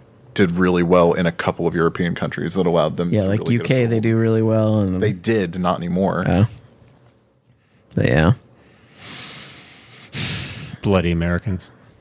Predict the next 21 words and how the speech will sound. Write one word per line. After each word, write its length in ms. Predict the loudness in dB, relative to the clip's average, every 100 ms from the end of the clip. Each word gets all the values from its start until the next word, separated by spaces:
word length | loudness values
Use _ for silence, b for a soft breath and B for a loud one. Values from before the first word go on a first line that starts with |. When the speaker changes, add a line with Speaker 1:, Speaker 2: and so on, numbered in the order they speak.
| b _ _ _ _ -4
Speaker 1:
I 80 | 2
mean, 320 | 4 4 2 -4 0
all 180 | 2 4
of 60 |
this 180 | 2 -4
is, 120 | -4
like, 300 | -2 -2 -4 -20 _ _ _ _ _ _ _ _ _
the 100 | -4
P 140 | 2 2
S 120 | 4
four 240 | 4 4
is 140 | 4 2
the 100 | 0
most 240 | 0 0
successful 500 | -4 -4 -4 -4 -6
console 360 | -2 -2 -2 -6
that 140 | -6
Sony 200 | -6 -6
has 180 | -6 -6
ever 120 | -8
had. 300 | -6 -4 -6